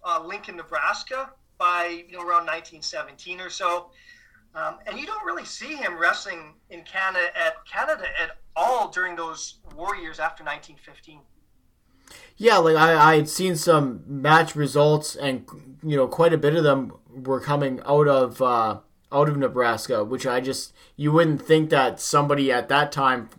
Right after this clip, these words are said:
Speaker 2: you know, uh, uh, Canadian, born out east, moves out west, then goes down to the States and winds up in Nebraska. Just,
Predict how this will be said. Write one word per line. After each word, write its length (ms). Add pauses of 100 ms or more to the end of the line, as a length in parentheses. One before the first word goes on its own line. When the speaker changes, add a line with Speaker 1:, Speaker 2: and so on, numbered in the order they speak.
(160)
Speaker 2:
you 140
know, 300 (100)
uh, 120 (200)
uh, 380 (680)
Canadian, 840 (220)
born 300
out 220
east, 320
moves 340
out 240
west, 500 (140)
then 240
goes 200
down 160
to 40
the 100
States 380
and 400
winds 260
up 100
in 80
Nebraska. 540
Just, 400